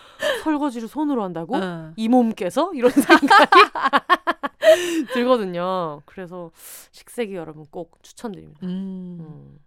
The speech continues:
Speaker 1: 항상 제가 자취인들은 식세기, 에어프라이어,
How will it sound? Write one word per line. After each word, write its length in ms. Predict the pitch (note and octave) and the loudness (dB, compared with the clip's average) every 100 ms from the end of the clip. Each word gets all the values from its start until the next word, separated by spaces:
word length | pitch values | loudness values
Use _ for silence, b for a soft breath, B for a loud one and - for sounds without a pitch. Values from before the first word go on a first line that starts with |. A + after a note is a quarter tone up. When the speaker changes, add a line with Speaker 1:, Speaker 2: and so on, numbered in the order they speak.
| _ _ _ | _ _ _
Speaker 1:
항상 600 | - A3+ G#3+ G3+ F3+ E3 | -20 -18 -14 -14 -14 -18
제가 300 | - D#3 D3+ F#3 | -20 -20 -20 -20
자취인들은 920 | - E3+ - G#3 F#3+ F3 E3+ B3 D4+ b b b b b b b | -20 -20 -14 -10 -10 -10 -8 -6 -6 b b b b b b b
식세기, 560 | - G4 - - F4+ E4+ | -12 -10 -8 -4 -2 -2
에어프라이어, 1000 | F#4 G#3+ G#3+ - C4 C4 B3 C4+ E4+ G4 | -2 -2 -2 -4 -2 0 0 2 0 -2